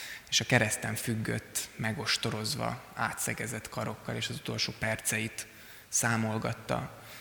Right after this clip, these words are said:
akkor az ördög ezt a mondatot adta valaki, valamelyik ott állónak a szájába:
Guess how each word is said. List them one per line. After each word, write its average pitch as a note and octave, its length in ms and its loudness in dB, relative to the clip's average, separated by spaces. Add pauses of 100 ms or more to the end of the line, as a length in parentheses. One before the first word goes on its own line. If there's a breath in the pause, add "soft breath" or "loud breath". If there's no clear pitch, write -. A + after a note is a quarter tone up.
(120)
akkor - 240 -2
az A#2 120 4
ördög A#2 480 6
ezt - 200 4
a - 20 2
mondatot A2+ 500 4
adta A#2 240 2
valaki, A2 340 4
valamelyik A2+ 480 4
ott - 220 0
állónak G#2+ 380 2
a A2+ 60 0
szájába: A2+ 800 4